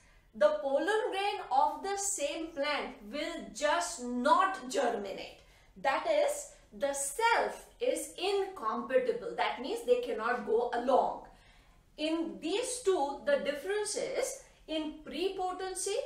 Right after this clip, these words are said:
again, there are two types of pollens which are coming, one from the same plant, the other from the other plant. In case of prepotency type of adaptation,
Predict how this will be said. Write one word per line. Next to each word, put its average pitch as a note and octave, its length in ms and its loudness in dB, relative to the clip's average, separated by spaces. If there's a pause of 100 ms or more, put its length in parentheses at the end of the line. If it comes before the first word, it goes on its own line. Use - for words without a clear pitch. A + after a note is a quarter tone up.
(380)
again, C#4 260 -4
there C4+ 160 -4
are D4 160 -4
two F4+ 180 -6
types E4 280 -4
of F4 160 -4
pollens D4 420 -4
which C#4 140 -10
are B3+ 120 -4
coming, F#3 360 -6
one G3+ 240 0
from E4 180 -10
the F#4+ 120 -6
same D4 500 -4
plant, C4 360 -4
the A#3 80 -2
other A3+ 300 0
from A#3+ 200 -8
the - 60 2
other - 380 0
plant. - 160 -14 (560)
In D4 220 0
case F#4 280 0
of G#4+ 280 -6
prepotency F4+ 840 -4
type E4 240 -6
of E4+ 140 -6
adaptation, E4 720 -6